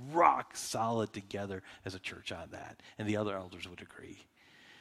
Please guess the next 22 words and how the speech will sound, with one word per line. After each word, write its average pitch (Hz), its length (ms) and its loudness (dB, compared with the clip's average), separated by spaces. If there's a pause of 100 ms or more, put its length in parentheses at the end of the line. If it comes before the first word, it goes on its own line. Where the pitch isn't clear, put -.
(320)
And 123 100 4
so 127 640 6
we 123 180 2
need 165 260 4
to 156 60 0
be 135 120 4
a 113 40 6
church 92 520 -8 (240)
that 123 240 6 (220)
is 123 200 8
always 147 360 6
about 131 280 2
the 110 60 -6
truth 131 500 -4
of 113 160 -6
God's 104 460 0 (180)
word, 98 480 -4 (320)
and 104 80 -8
we're 95 80 -6
standing 95 320 -6
for 92 100 -16
truth. - 520 -14